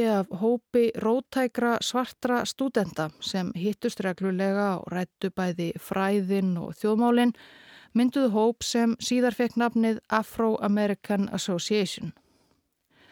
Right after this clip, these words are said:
Í hópnum var fólk sem síðar varð áhrifamikið í samfélagi svartra Bandaríkjamanna,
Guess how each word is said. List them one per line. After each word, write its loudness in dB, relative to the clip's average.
Í 2
hópnum 4
var 2
fólk -2
sem 2
síðar 2
varð 0
áhrifamikið 2
í 2
samfélagi 0
svartra -2
Bandaríkjamanna, 2